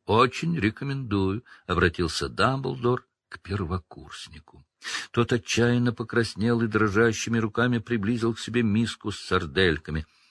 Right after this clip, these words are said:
До самого конца пиршества Трелани вела себя вполне сносно. Сидели за столом ещё два часа.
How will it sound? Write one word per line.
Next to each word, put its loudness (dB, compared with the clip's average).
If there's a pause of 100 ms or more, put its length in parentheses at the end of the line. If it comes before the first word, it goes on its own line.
До 2
самого 4
конца 2
пиршества 0
Трелани 4 (260)
вела 6
себя 4
вполне 0
сносно. 0 (220)
Сидели 6
за 4
столом 4
ещё 4
два 4
часа. 0